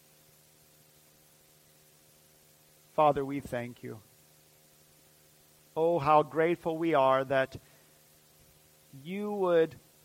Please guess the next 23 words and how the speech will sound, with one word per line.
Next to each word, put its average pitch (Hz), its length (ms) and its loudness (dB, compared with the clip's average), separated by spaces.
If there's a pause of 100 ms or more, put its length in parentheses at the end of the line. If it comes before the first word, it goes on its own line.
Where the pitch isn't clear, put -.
(1000)
appoint 156 800 -6 (200)
the 135 100 -8
Apostle 135 500 -8
Paul, 113 420 -14 (2750)
that 151 300 0
you 202 200 -8
would 160 280 4
make 180 720 -8
him 117 420 -10 (1040)
a 139 100 -2
follower 143 680 -2
of 120 260 -10
you, 110 220 -18 (2250)
that 151 280 -2
you 202 200 -10
would 123 460 -2
blind 170 580 -2
him 127 260 -8
so 127 200 -12
that 127 180 -4
he 175 300 -14
could 151 260 -10
see, 113 440 -16